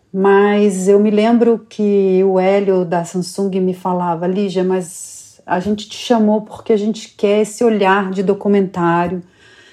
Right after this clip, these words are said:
a gente quer que você conte uma história que emocione, que brilhe, que tire as pessoas daquele lugar e transportem elas pra outro lugar."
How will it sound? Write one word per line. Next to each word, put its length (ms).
a 60
gente 240
quer 220
que 120
você 360
conte 520
uma 140
história 580
que 140
emocione, 840
que 180
brilhe, 640
que 100
tire 260
as 140
pessoas 540
daquele 400
lugar 640
e 240
transportem 960
elas 300
pra 220
outro 500
lugar." 560